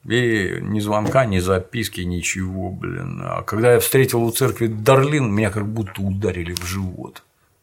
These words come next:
Ну, Дарлин сказала, что хата на продажу. Меня чуть не вырвало просвирками.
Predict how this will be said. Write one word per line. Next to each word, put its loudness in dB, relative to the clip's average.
Ну, -16
Дарлин -6
сказала, -2
что -14
хата -6
на -14
продажу. -4
Меня 6
чуть -2
не 4
вырвало 0
просвирками. -2